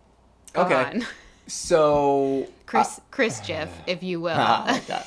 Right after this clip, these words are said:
Speaker 1: <laughs>
Speaker 2: I'm playing with Optimus, and I have the lighter, which, by the way, you forgot to set up our
Speaker 1: <laughs> Omar.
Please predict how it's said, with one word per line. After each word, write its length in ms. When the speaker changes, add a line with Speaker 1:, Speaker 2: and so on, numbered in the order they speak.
Speaker 1:
<laughs> 520
Speaker 2:
I'm 160
playing 260
with 120
Optimus, 600
and 140
I 60
have 220
the 80
lighter, 360
which, 240
by 160
the 80
way, 140
you 160
forgot 300
to 60
set 200
up 160
our 320
Speaker 1:
<laughs> 120
Omar. 320